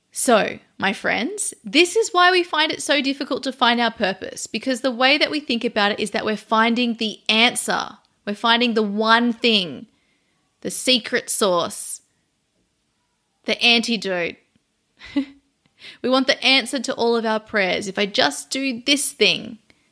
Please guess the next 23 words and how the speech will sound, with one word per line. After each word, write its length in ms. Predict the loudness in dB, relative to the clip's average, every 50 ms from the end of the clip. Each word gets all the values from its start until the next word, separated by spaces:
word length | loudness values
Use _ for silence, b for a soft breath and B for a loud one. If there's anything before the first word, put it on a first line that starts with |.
| b _ -6
then 200 | -4 -4 -4 -2 -2
everything's 600 | -2 -2 0 2 0 0 2 0 0 0 0 0
gonna 220 | -2 -2 -2 -2 0
be 160 | 0 0 0
okay. 560 | -2 -2 -4 -6 -8 -6 -6 -8 -10 -12 -16 _ _ _ _ _ _ _ _ _ _ _ _ _ _ _ _ _ _ _ _ B B B B B B B B B B B B _ _ -8
It's 180 | -6 -2 2 4
not 200 | 4 4 4 4
how 200 | 4 4 4 4
it 120 | 4 2
works, 380 | 2 4 4 4 2 -2 -4 -4
and 180 | -2 0 2
that's 220 | 2 0 0 0 2
why 140 | 2 4
we 120 | 4 2 0
find 340 | 0 0 0 2 2 0 0
it 100 | -2 -4
so 340 | -2 0 2 2 2 2
hard, 520 | 0 -2 -4 -2 0 2 4 4 4 2 0
because 320 | -4 -6 -4 -4 -4 -2
we're 120 | 0 0 0
looking 380 | 0 0 -2 0 0 0 0 0
for 120 | -2 -4 -6 -4
answers 640 | -4 -2 -2 -2 -2 -2 0 0 0 0 0 -2 -4